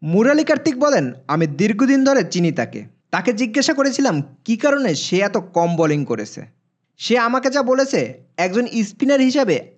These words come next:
আমি বিষয়টা অনুভব করতে পারি। তার বাঁ হাতের স্পিনিং ফিঙ্গারে অস্ত্রোপচার করা হয়েছে। ওই আঙ্গুলে বলের অনুভূতিটাই নাকি পাচ্ছেন না। রয়েছে কাঁধেরও অস্বস্তি।" মুরালি কার্তিকের এমন কথা নিয়েই সমালোচনার ঝড় ওঠে।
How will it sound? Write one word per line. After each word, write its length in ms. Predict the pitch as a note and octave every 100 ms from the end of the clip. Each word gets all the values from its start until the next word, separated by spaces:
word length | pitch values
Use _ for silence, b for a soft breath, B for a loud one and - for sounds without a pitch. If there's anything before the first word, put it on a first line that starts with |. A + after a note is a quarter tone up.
| -
আমি 220 | F#3 A3+
বিষয়টা 380 | F#3+ A3 A#3+ A#3
অনুভব 480 | - F3+ F#3 F#3+ F#3
করতে 260 | D3+ - A#2
পারি। 260 | G2 G2 - _ _
তার 140 | F3 F3+
বাঁ 220 | E3 F#3+
হাতের 580 | A3+ B3 B3+ D3+ - F3+
স্পিনিং 340 | - A#3+ B3+
ফিঙ্গারে 400 | C4 B3+ C4+ A#3
অস্ত্রোপচার 680 | C#3 - F3+ F3 F3 E3 D3+
করা 200 | C3+ B2
হয়েছে। 420 | A#2 G#2+ - A#2 - _ _ -
ওই 180 | A3 B3+
আঙ্গুলে 560 | B3+ C4 C#4 E3+ B2 B2+
বলের 280 | D#3+ F#3 G3
অনুভূতিটাই 720 | F#3+ G3+ G#3 A#3+ B3+ C4 B3
নাকি 180 | F#3+ F3
পাচ্ছেন 400 | C3 - - A2
না। 240 | G2+ A2+ _ _ _ D3+
রয়েছে 400 | G#3+ C4 C4+ F#3+
কাঁধেরও 480 | - D#3+ F3+ G3+
অস্বস্তি।" 640 | E3+ D3 - B2+ A#2 - - _ _ -
মুরালি 420 | D3 F3 A#3+ C#4+
কার্তিকের 400 | D4 C#4 C#4 G#3+ -
এমন 300 | - F#3 B3+
কথা 240 | C4 B3+ C4+
নিয়েই 280 | C#4 C4+ D3+
সমালোচনার 640 | F3 F3 G#3 A3 A#3+ F#3
ঝড় 340 | C#3+ C#3 B2+
ওঠে। 200 | A#2 G2+